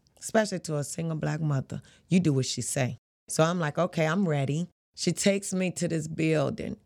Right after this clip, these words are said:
and was like, "Let's go." So we go in and I'm looking like, "Okay." And so they call my name and she was like, "Go back there." And so I go and it's a counselor, like the therapist. And I'm here for what? And she was like, "Well, Tori,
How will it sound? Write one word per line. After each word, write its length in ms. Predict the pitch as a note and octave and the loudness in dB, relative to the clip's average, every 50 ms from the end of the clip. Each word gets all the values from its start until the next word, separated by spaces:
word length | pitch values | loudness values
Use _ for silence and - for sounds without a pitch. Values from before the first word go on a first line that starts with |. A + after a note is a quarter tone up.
| _ _ | _ _
and 180 | C#3+ D3+ D#3 D3+ | -2 0 2 2
was 180 | D3+ C#3+ - | 2 2 2
like, 240 | D3+ C#3 C3+ C3 - | 2 2 2 0 0
"Let's 160 | - C#3+ C#3+ | -2 -2 -2
go." 300 | - - F#3+ F#3 D#3 D3+ - _ _ _ | 0 0 0 0 0 -2 -8 _ _ _
So 200 | - - - D#3 | -10 -2 0 2
we 100 | D#3 D#3+ | 4 4
go 260 | D3+ E3 F3 F#3 G#3+ A3+ | 4 4 4 4 4 2
in 420 | G#3+ G#3+ F#3 F3+ F3 E3 E3+ E3 | 2 0 2 2 2 2 2 0
and 120 | - D#3+ D#3 | 0 0 0
I'm 180 | D#3+ E3+ F3 | 0 0 0
looking 340 | E3+ E3 - - D#3 D3+ D3+ | -2 -2 -2 -2 -2 -2 -2
like, 380 | D3+ D3+ D3 - D3 - - - _ _ _ _ _ _ _ _ - | 0 0 0 0 -2 -4 -6 -10 _ _ _ _ _ _ _ _ -4
"Okay." 500 | F3 F#3 - - - - C3+ C#3 C#3 C#3 - _ _ _ _ _ - | -4 -4 -4 -4 -2 0 0 2 0 -2 -6 _ _ _ _ _ 0
And 180 | F3 F3+ F3 | 0 0 2
so 140 | - F3+ E3+ | 2 2 2
they 100 | E3+ E3 | 2 2
call 300 | D#3+ - - F#3 F#3+ F#3 | 0 0 0 0 2 2
my 160 | F3+ F3 D#3+ | 2 2 2
name 380 | E3+ E3 F3 F3+ F#3+ G3 F#3+ F3+ | 2 2 2 2 2 2 2 2
and 80 | F3 - | 0 0
she 120 | - F#3 | 0 2
was 160 | F3 E3+ E3 | 2 2 2
like, 180 | D#3+ D3 C#3+ - | 2 0 0 0
"Go 120 | D#3+ D#3+ | 0 0
back 280 | D#3 F3+ F3+ F3 - - | 0 0 0 0 -2 -2
there." 260 | C#3+ C3+ C3+ C3+ C3 - _ _ _ _ _ _ | -2 -2 -2 -2 -6 -10 _ _ _ _ _ _
And 100 | E3 E3+ | 0 0
so 160 | - F3 E3 | 2 2 2
I 180 | D#3 D3+ E3 F#3+ | 4 4 2 2
go 400 | G3 F#3+ A3+ A#3+ A3 G3 G3 G3 - _ _ _ _ _ _ | 2 2 2 2 2 2 0 -2 -6 _ _ _ _ _ _
and 100 | D#3+ E3 | 0 2
it's 200 | F3 F3 - - - | 2 2 0 -2 -4
a 80 | F#3 F#3 | -6 -2
counselor, 420 | - A#3 A3+ G#3 G3 G3 - E3 | 0 0 2 2 0 0 0 0
like 180 | D#3+ E3 D#3+ - | 0 0 0 -2
the 80 | F#3 | -2
therapist. 800 | F3 - G#3 G#3 G3 F3 D#3+ D#3 - - - - - - - - _ _ _ _ _ _ _ - | -2 0 0 0 0 0 -2 -4 -6 -8 -8 -8 -10 -10 -12 -18 _ _ _ _ _ _ _ 0
And 80 | F#3 | 2
I'm 100 | F#3+ G3 | 4 4
here 260 | F#3+ G3 G3 F#3+ F#3 F3+ | 6 6 6 6 4 2
for 280 | - - - F3 E3+ | 0 0 0 0 2
what? 300 | E3 E3 D3+ C#3+ - - _ _ _ _ _ _ _ _ _ _ _ - | 2 2 2 0 -2 -6 _ _ _ _ _ _ _ _ _ _ _ 0
And 100 | F3+ - | 0 0
she 120 | - G3+ | 2 2
was 200 | G3+ F#3+ F3+ - | 0 0 -2 -2
like, 240 | F3 E3 E3+ E3 - | -4 -4 -4 -2 -2
"Well, 140 | F3 F3 E3+ | -2 -2 0
Tori, 640 | - - - G3+ G#3 G#3 G#3+ A3 A3 A3 G#3+ G3+ | -2 -4 -6 -4 -2 0 0 0 2 0 0 -2